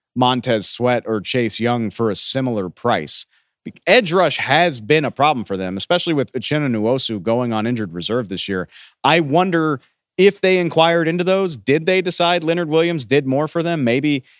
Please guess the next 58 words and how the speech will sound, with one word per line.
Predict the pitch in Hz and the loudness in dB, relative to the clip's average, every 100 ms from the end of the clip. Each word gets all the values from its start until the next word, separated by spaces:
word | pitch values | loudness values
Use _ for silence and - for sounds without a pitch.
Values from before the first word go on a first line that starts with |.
| - | 0
his | 156 131 | 0 0
impact | 131 143 151 143 143 | 0 0 2 2 2
on | 147 131 | 0 0
the | 120 | 0
inside | 131 131 127 139 123 | 0 0 2 0 0
makes | 113 120 - | -4 -2 0
life | 135 117 | 0 0
easier | 127 135 139 131 | -2 -2 -2 0
on | 127 | -2
their | 120 117 | -2 -2
edge | 135 | -2
rushers. | 147 143 139 - | -2 -2 -4 0
I | 196 | 0
don't | 196 | 2
know, | 147 | 0
but | 110 120 117 _ - _ _ | 2 0 0 _ -20 _ _
it | 160 151 | 2 4
is | 190 220 | 4 4
a | 226 | 2
steep | - 185 196 - | 0 0 -2 -2
price | - 160 151 - | 0 2 2 -2
to | 117 | -4
pay | - 151 135 110 104 - _ _ - | 0 2 2 0 -4 -6 _ _ 0
and | 214 269 254 | 2 2 2
more | 226 208 | 0 2
money | 190 226 190 | 2 2 0
to | 120 | -2
pay. | 117 104 | 0 0
Leonard | 113 165 147 | 0 -2 0
Williams | 160 160 131 | 0 0 -2
is, | 120 | -2
is | 107 - 110 95 | -4 -2 -4 -2
a | |
more | 104 131 127 | -2 -2 0
veteran | 101 131 117 98 | 0 0 -2 -4
player | - 143 127 | -2 0 0
than | 101 | -2
the | 95 | -2
other | 123 131 | -2 -2
two. | - 90 85 - _ _ _ | -6 -6 -8 -12 _ _ _
I | 180 | 2
wonder | 233 302 415 339 156 135 165 - _ _ _ _ _ _ _ _ - | 2 2 2 2 2 2 -4 -10 _ _ _ _ _ _ _ _ -6
who's | - 233 175 | 0 2 2
gonna | 202 180 | 2 2
come | - 175 | 2 4
out | 165 160 | 4 2
of | 127 | 2
that | 135 120 | 2 2
looking | 135 131 117 92 | 0 -4 -4 -2
better. | 117 92 87 | 0 0 0
Right | 160 214 | 2 2
now, | 156 160 147 123 | 2 2 2 0
I | 110 | -2
feel | 107 131 | -2 -2
like, | 117 110 - - | 0 -2 -4 -10
considering | 123 101 139 131 117 | -6 -2 -2 -2 -2
the | 95 | -4
cost | - 139 151 147 - - | -2 2 2 2 -2 -6